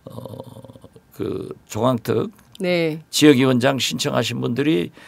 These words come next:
Speaker 1: 전화 오고 찾아오고 하더라고요.
Speaker 2: 음.
Speaker 1: 그래서 그런 얘기 했어요.
Speaker 2: 음.
Speaker 1: 어떤 경우에도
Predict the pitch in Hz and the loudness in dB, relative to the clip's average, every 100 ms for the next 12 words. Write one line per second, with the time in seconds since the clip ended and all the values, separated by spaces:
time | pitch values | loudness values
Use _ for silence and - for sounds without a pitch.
0 | - - 143 151 135 127 123 127 139 123 | -14 6 8 10 10 6 4 0 -2 -2
1 | - - 151 123 120 - 117 92 87 87 | -4 0 0 0 -4 -4 -2 -2 -6 -8
2 | 185 180 175 165 165 175 220 - - _ | -6 -4 -4 -6 -8 -4 -4 -6 -12 _
3 | - - 165 165 170 202 185 - - 151 | -8 -2 0 0 0 -2 -2 -2 0 2
4 | 135 208 - 202 175 - 110 113 226 240 | 0 -4 -14 -16 -16 -8 -6 4 8 8
5 | 208 139 92 80 - - - 117 | 6 4 2 -4 -6 -10 -10 -14